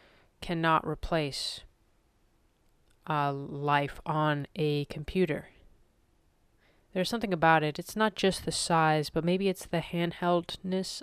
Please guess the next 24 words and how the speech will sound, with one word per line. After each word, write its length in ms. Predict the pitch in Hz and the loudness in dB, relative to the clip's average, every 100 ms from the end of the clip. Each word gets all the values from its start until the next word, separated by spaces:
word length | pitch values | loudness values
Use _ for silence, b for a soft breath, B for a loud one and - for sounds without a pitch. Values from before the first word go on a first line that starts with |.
| - | -2
of 160 | 190 | 0
it 80 | 190 | 2
all, 380 | 190 185 185 185 B B B B B - | 2 2 0 -4 B B B B B -2
of 280 | 170 160 147 | 0 2 0
the 340 | 160 156 151 - _ _ _ _ | 0 0 -2 -8 _ _ _ _
poking 560 | - 185 175 175 170 170 | 4 4 4 0 0 0
and 140 | 165 | -4
swiping 560 | - - 165 165 170 160 | -4 2 2 2 -2 -2
of 140 | 151 | -4
the 100 | 151 | -4
screen, 760 | 151 - - 170 180 180 180 175 | -4 -6 -2 0 0 0 -2 -2
and 260 | 151 147 - _ _ _ _ _ _ _ | -2 -4 -8 _ _ _ _ _ _ _
it, 160 | - 98 _ _ _ _ _ _ _ - | -4 -4 _ _ _ _ _ _ _ -6
it 160 | 196 | 0
does 440 | 220 214 196 - - - | 4 6 4 0 -6 -2
feel 760 | 190 180 170 165 160 156 156 - _ _ _ _ _ _ _ _ | 2 6 8 8 6 4 0 -8 _ _ _ _ _ _ _ _
lazy. 560 | 170 165 156 151 - - _ _ _ - | 2 2 2 -4 -16 -20 _ _ _ -10
You 100 | 160 | -8
can 160 | 165 | -4
do 140 | 156 156 | 2 4
it 80 | |
anywhere. 560 | 160 175 170 170 170 165 | 4 4 6 6 6 4
You 160 | 160 143 | 2 -2
can 340 | - 156 147 | -6 -4 -6